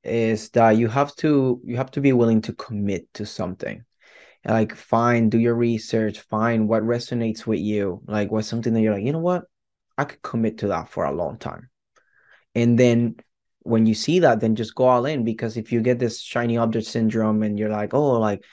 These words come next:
maybe this," and then you start researching something else, and then you, uh, no, just look, there's infinite ways to make money,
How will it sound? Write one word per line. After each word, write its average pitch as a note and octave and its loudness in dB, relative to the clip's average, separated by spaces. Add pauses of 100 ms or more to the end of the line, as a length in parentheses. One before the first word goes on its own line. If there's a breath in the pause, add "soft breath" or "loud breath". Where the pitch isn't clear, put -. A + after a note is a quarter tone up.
(200 soft breath)
maybe C3 4
this," C3+ 4
and A2 0
then A2 2
you G#2+ 0
start A2 0
researching A#2+ -2
something D#3 -4
else, F#2 -6
and G#2+ 2
then A2+ 2
you, B2+ 4
uh, C3 2 (340 loud breath)
no, C#3+ 0
just D3 -2 (360 soft breath)
look, B2 -2
there's B2+ -2
infinite E3+ 2
ways B2 2
to - -6
make A2 -2
money, G#2 -8